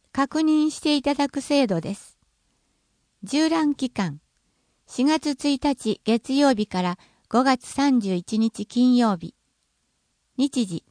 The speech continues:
午前八時三十分から午後五時十五分。土曜日、日曜日、祝日は除く。場所、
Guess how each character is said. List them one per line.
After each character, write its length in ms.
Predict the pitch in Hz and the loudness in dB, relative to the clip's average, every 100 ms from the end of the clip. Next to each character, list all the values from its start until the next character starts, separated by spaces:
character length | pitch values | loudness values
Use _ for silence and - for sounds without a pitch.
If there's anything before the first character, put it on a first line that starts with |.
| _ _ _ | _ _ _
午 160 | - 302 | 0 2
前 240 | 311 285 | 4 2
八 260 | 233 226 277 | 2 -2 -2
時 160 | 247 220 | -2 0
三 260 | 254 262 | 2 2
十 140 | 254 247 | 0 -2
分 360 | - 220 190 | -2 -2 -2
か 120 | - | -2
ら 160 | 175 165 | -2 -2
午 200 | - 269 | 0 2
後 140 | 247 | 2
五 140 | 190 233 | 2 0
時 160 | 226 | -2
十 220 | 185 240 240 | -4 -2 0
五 160 | 185 | -2
分。 240 | 165 156 - _ _ _ _ - | -4 -8 -10 _ _ _ _ -4
土 120 | 233 | 2
曜 240 | 269 311 277 | 4 6 4
日、 140 | 214 | 2
日 320 | 202 208 247 | -2 -2 0
曜 160 | 269 269 | 2 2
日、 160 | 190 | 0
祝 240 | 190 - 247 | -8 -6 -4
日 260 | 233 - | -4 -6
は 160 | 220 214 | -4 -2
除 320 | 196 180 190 | -2 -2 -4
く。 180 | - 190 _ _ _ _ _ _ _ _ | -6 -14 _ _ _ _ _ _ _ _
場 120 | - 220 | -4 -2
所、 280 | 240 240 | 2 0